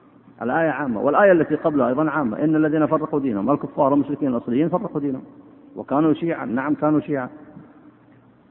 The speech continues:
"لست منهم في شيء"، ليسوا منا في شيء، الآية عامة في المعنى، والآية أيضًا التي بعد هذه أيضًا عامة في المعنى.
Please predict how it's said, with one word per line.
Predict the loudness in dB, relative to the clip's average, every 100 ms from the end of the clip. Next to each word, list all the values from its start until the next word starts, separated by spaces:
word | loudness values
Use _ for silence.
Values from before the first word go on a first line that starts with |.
| 2
"لست | 2 6
منهم | 8 10 8
في | 6
شيء"، | 4 4 4
ليسوا | 4 4 4 2
منا | 4 6 4
في | 2
شيء، | -2 -6 -8 -18 -20 -20 -20 -14
الآية | -4 0 2 2
عامة | 0 -2 -4
في |
المعنى، | -6 -6 -8 -12 -20 -20 -20 -20 -20 -20 -20 -4
والآية | 2 6 6 6 4
أيضًا | 2 2
التي | 0 0 0
بعد | 0 0
هذه | 0 -2 0 0
أيضًا | 0 0
عامة | -2 -2 -2
في | -6
المعنى. | -8 -10 -10